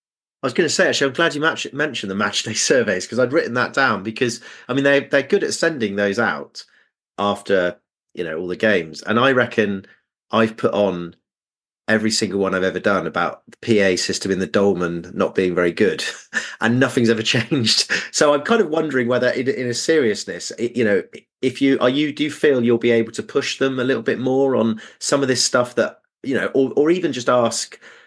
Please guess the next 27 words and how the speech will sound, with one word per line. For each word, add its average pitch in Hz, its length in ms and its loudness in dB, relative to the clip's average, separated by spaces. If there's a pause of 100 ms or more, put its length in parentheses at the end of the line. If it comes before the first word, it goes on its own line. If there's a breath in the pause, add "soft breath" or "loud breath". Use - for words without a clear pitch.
(220 loud breath)
for, - 240 0
for 110 220 -4
kind 113 220 0
of 104 180 -6 (340)
the - 80 -2
results 107 460 0
of - 80 -8
these 90 220 -4
things? 85 240 -4
'Cause 107 160 -2
I, 117 120 2
I 113 100 0
mean, 123 80 0
I'm, 131 260 0
it's 120 160 -4
frustrating 151 560 0
whenever 120 300 0
a 113 60 2
survey 113 360 0
goes 95 260 -4
out 90 200 0
and 92 80 -6
then 101 100 -2
you 104 60 -4
never 101 220 0
actually 95 300 -4
hear 95 340 -2